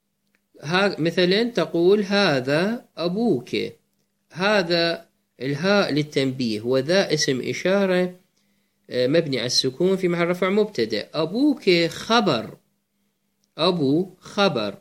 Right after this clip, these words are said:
مرفوع وعلامة رفعه الضمة، وعلامة رفعه ال-، الواو نيابة عن الضمة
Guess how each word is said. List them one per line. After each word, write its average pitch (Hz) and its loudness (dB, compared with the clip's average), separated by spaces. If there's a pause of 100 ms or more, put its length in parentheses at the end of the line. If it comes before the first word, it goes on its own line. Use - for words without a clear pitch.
(140)
مرفوع 135 -2
وعلامة 123 0 (420)
رفعه 127 -4
الضمة، 120 -4 (560)
وعلامة 151 0
رفعه 156 -2
ال-، 131 -2
الواو 127 0 (160)
نيابة 123 -2
عن 120 -2
الضمة 147 -2